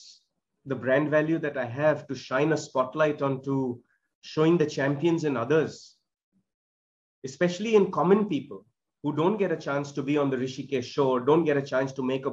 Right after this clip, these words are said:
breakpoint of their own. That is a journey that I'm embarking on, and I love that. I think that every human being has strengths and weaknesses, but I like to play music on their strengths, 'cause to me, life is more fun that way.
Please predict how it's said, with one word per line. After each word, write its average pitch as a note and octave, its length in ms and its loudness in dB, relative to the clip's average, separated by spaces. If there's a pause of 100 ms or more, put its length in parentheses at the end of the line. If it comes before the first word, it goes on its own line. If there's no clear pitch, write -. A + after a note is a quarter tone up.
breakpoint C3+ 440 0
of A#2 140 -6
their B2 160 -2
own. C3+ 240 -2 (880)
That D#3 220 0
is G#3+ 120 2
a G#3 60 8
journey E3+ 400 4
that D#3+ 280 -2 (320)
I'm C3+ 200 0
embarking B2+ 480 -2
on, A#2+ 100 -2
and A2 140 -6
I A2 80 -4
love A2+ 340 -4
that. F#2 200 -10 (840)
I B2 100 0
think E3 200 2
that D3+ 140 2
every C3+ 340 2
human D#3+ 400 2
being D#3 280 0
has C3+ 200 -6
strengths C#3+ 320 -2
and C3+ 160 -2
weaknesses, D3+ 720 -6 (920)
but B2 100 0
I B2 60 4
like D3+ 260 0
to D3 80 -4
play C#3 220 -2
music C3+ 420 -2
on A#2 140 -6
their A2+ 100 -6
strengths, - 640 -12 (360)
'cause A#2 160 -8
to C3 100 -4
me, C#3 100 4
life B2+ 300 0
is B2 120 -6
more B2 240 0
fun B2 200 -6
that F#2+ 160 -10
way. F#2+ 180 -12